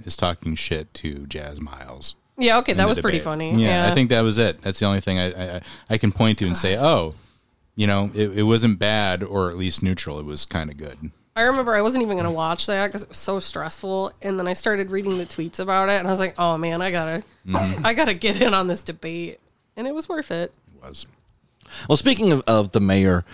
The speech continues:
Speaker 3: abdicating duties and the city not doing anything, um, it's looking more and more like the Great Northern Elevator is gonna get torn down.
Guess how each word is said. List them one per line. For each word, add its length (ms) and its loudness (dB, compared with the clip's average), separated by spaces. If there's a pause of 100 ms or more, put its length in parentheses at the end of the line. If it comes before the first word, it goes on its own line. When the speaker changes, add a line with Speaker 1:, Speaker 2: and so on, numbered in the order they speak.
(260)
Speaker 3:
abdicating 520 2
duties 420 0
and 380 -2
the 100 -6
city 260 0
not 380 -6
doing 240 2
anything, 420 2 (360)
um, 420 2 (640)
it's 160 2
looking 320 6
more 300 8
and 80 6
more 180 6
like 200 4
the 60 2
Great 220 2
Northern 240 2
Elevator 300 2
is 80 -4
gonna 100 -4
get 140 -8
torn 200 -2
down. 280 -6